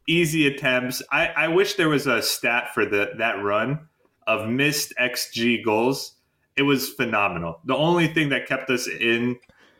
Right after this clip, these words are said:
in contention of the league was the fact that Santi Cazorla,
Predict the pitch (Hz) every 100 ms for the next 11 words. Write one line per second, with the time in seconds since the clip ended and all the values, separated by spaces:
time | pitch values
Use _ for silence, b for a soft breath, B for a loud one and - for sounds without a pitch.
0 | b b _ _ _ _ _ _ 143 151
1 | 139 135 123 - 139 135 127 107 104 107
2 | 110 104 95 98 95 110 - 110 110 95
3 | - 113 - 110 98 107 101 95 92